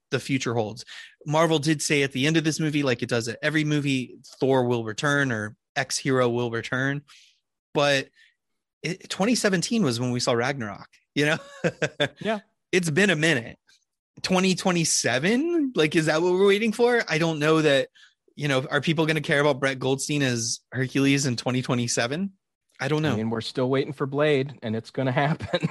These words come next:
Speaker 2: <laughs> You know, it, it, they, they've, they've been playing the long game for a little bit here 'cause
Speaker 1: I
Speaker 2: they
Speaker 1: think
Speaker 2: have
Speaker 1: you c-
Speaker 2: so many plates to balance.
Speaker 1: That's the thing is, I don't know. I, I, Harry Styles could just never show up again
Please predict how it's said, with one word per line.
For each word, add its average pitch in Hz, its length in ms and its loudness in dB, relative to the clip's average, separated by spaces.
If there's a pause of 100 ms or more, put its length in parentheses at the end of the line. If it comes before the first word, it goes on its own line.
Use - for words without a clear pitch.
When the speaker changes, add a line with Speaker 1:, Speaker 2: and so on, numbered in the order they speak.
Speaker 2:
<laughs> 254 80 2 (1200)
You 135 140 -6
know, 123 320 -4
it, 120 240 -4 (140)
it, 127 120 -4 (440)
they, 139 180 2 (140)
they've, 151 300 2 (280)
they've 147 140 0
been 156 140 0
playing 156 280 2
the 135 80 2
long 131 280 4
game 101 280 0
for 98 480 -4
a 101 60 -6
little 98 200 -6
bit 98 180 -6
here 95 320 -10 (260)
'cause 113 180 -6
Speaker 1:
I 185 60 2
Speaker 2:
they 214 40 4
Speaker 1:
think 220 200 2
Speaker 2:
have 233 40 0
Speaker 1:
you 214 100 4
c- - 80 -6
Speaker 2:
so 135 240 2
many 120 200 4
plates - 360 -6
to 98 80 -12
balance. - 560 -16 (140)
Speaker 1:
That's 156 340 -2
the 143 140 0
thing 120 220 0
is, 110 120 -6
I 127 160 -4
don't 147 200 0
know. 123 540 0 (200)
I, 139 340 0
I, 135 180 -6 (560)
Harry 233 280 2
Styles 160 440 2
could 139 180 0
just 131 220 -2
never 120 320 0
show 110 180 -2
up 104 160 -8
again 120 380 -8